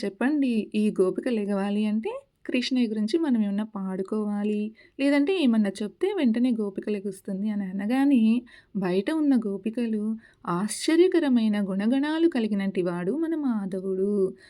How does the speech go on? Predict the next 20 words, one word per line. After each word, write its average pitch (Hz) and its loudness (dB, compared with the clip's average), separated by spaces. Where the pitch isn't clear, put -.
మనందర్నీ 196 2
కాపాడేటువంటి 302 2
వాడు, 214 -2
లక్ష్మి 190 0
అమ్మకు 277 2
భర్త 208 -2
అయినటువంటి 240 -2
వాడు, 196 -4
వైకుంఠవాసుడు 226 2
అయినటువంటి 320 4
స్వామిని" 240 -2
అనేక 285 0
విధాలుగా 220 0
నామం 214 0
చేస్తూ 349 0
పాడుతూ 190 0
ఉన్నారనమాట 185 -6
బయట 208 -4
ఉన్న 196 -4
గోపికలు. 190 -8